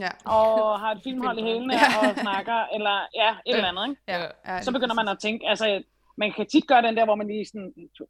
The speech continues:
Speaker 2: tre, fire, fem, seks, syv, otte, hvem fanden mangler?
Speaker 1: Ja.
Speaker 2: Øh, hvad snakker de om?
Speaker 1: Ja.
Speaker 3: Ja. Var det hårdere at være deltager end forventet? Eller var det præcis, som du havde forestillet dig?
Speaker 2: Det spørgsmål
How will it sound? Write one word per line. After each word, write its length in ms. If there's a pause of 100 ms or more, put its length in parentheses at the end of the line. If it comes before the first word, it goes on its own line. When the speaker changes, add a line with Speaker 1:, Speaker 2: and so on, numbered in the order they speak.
Speaker 2:
tre, 60 (140)
fire, 100 (120)
fem, 80 (100)
seks, 240
syv, 160 (120)
otte, 180 (1200)
hvem 260 (100)
fanden 180
mangler? 280 (220)
Speaker 1:
Ja. 240
Speaker 2:
Øh, 180 (720)
hvad 300
snakker 300
de 80
om? 80 (240)
Speaker 1:
Ja. 200
Speaker 3:
Ja. 60 (360)
Var 140
det 140
hårdere 460
at 60
være 160
deltager 420
end 180
forventet? 480 (360)
Eller 180
var 120
det 100
præcis, 440
som 160
du 80
havde 120
forestillet 500
dig? 140 (1700)
Speaker 2:
Det 180
spørgsmål 680